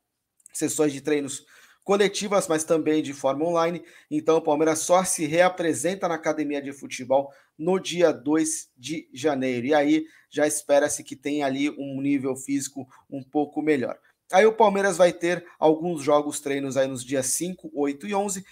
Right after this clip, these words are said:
e estreia no Campeonato Paulista no di-, ou no dia quatorze ou no dia quinze de janeiro. A fe-, a Federação Paulista ainda não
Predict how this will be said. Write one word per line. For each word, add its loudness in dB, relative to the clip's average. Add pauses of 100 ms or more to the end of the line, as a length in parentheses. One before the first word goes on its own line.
(120)
e -4
estreia 4
no 2
Campeonato 0
Paulista -2 (200)
no 0
di-, -6
ou 4
no -2
dia 0
quatorze -2
ou -4
no -8
dia -2
quinze -6
de -12
janeiro. -4
A -2
fe-, -14
a -4
Federação -4
Paulista -4
ainda 0
não 0